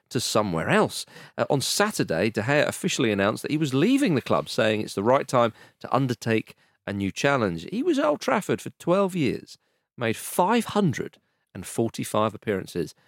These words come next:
won a fair few trophies as well. Uh, Bruno Fernandes posted in tribute to De Gea, saying, "You deserve to say goodbye at the stadium with all the fans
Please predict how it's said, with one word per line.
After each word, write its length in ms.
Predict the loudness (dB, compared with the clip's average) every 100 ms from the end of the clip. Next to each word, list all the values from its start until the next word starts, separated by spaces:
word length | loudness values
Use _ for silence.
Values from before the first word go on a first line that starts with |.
| _ _
won 360 | 0 0 0 -4
a 40 |
fair 260 | -2 0 0
few 220 | 0 -2
trophies 480 | 0 -2 -2 -8 -14
as 140 | -14 -10
well. 320 | -8 -8 -12 _ -20 -8
Uh, 140 | -2 -2
Bruno 300 | 2 2 2
Fernandes 580 | 0 0 2 0 -4 -10 _ _
posted 440 | 0 0 0 -4
in 180 | -2 -4
tribute 360 | -2 -2 -2 -4
to 80 | -4
De 100 | -4
Gea, 320 | 0 0 -2 -6 _ _
saying, 320 | -2 0 0
"You 100 | -4
deserve 460 | -4 0 4 4 2
to 80 | -2
say 200 | 0 0
goodbye 340 | 0 2 2
at 60 | 0
the 40 |
stadium 400 | 0 2 2 2
with 80 | 0
all 140 | 0 0
the 60 |
fans 440 | -2 0 0 -2